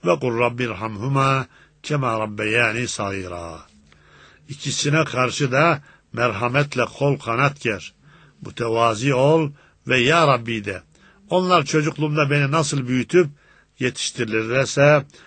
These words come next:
sen de onları öylece merhamet ederek hayatlarını sürdür. Duamız bu olacak. "Ya Rabbi, biz küçükken, çocukken onlar bizi nasıl yetiştirdiler?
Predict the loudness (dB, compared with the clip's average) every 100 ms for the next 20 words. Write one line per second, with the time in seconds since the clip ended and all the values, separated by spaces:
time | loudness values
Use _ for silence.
0 | _ -14 -6 -6 -4 -4 -4 -2 -2 0
1 | 0 -2 -8 -20 _ -4 -2 -2 -2 -4
2 | -4 -6 -6 -4 -4 -4 -4 0 -2 -2
3 | -14 _ _ _ -10 -8 -8 -8 -10 -10
4 | -12 -12 -10 -10 -10 -16 _ _ _ _
5 | 0 0 0 -4 0 2 2 0 -4 0
6 | 2 2 -2 -6 -8 -18 -20 -20 -20 -2
7 | 0 0 -4 -4 -4 -4 -2 -2 -2 -4
8 | -4 -4 -2 -2 -2 0 0 0 -4 -2
9 | -2 -2 -4 -4 -6 -6 -4 -4 -4 -6